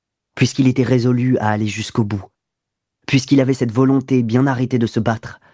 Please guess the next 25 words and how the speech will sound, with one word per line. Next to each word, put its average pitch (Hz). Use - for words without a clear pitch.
de 135
ne 117
pas 110
trembler. 104
Mais 127
il 123
se 131
sentait 131
si -
profondément 127
ému 135
qu'il -
se -
demanda, « 123
Peut-on 131
avoir 110
peur 123
malgré 104
soi ? » 131
Et 123
ce -
doute 123
l'envahit, 110
cette 127
inquiétude, 131